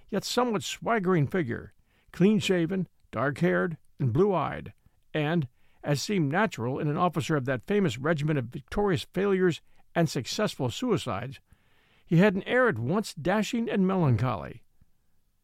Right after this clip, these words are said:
He was by birth an Irish gentleman, and in boyhood had known the Galloways, especially Margaret Graham. He had left his country after some crash of debts,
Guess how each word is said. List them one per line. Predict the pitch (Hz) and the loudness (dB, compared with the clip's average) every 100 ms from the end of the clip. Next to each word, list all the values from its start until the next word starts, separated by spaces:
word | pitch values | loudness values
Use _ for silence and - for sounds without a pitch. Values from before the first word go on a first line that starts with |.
| _ _ _ _ | _ _ _ _
He | - | 4
was | 180 | 6
by | 139 190 | 6 2
birth | 165 226 277 190 | 2 2 0 -2
an | - | -2
Irish | 208 208 147 | 0 2 2
gentleman, | 160 190 139 98 85 - _ _ | 2 0 -2 -6 -8 -14 _ _
and | 151 | 0
in | 139 113 | 0 0
boyhood | 139 220 143 135 | 2 4 4 4
had | 147 | 0
known | 135 170 | 2 2
the | 160 | 2
Galloways, | 143 214 165 120 90 64 - _ - - | 0 0 0 -2 -6 -10 -16 _ -20 -8
especially | 226 262 240 190 | -4 -2 -2 0
Margaret | 160 196 196 143 117 | 0 2 0 0 -2
Graham. | 156 208 - 62 98 - _ _ _ _ _ _ _ _ _ | -2 -2 -4 -8 -14 -20 _ _ _ _ _ _ _ _ _
He | _ 151 | _ -2
had | 135 | 2
left | 254 - | 0 2
his | 175 | 0
country | - 151 - 170 | 2 -4 -2 -2
after | - - | -2 -2
some | 151 185 | -2 0
crash | 160 - 233 196 | 0 0 0 0
of | 151 104 | 0 2
debts, | 151 156 - | 0 0 -6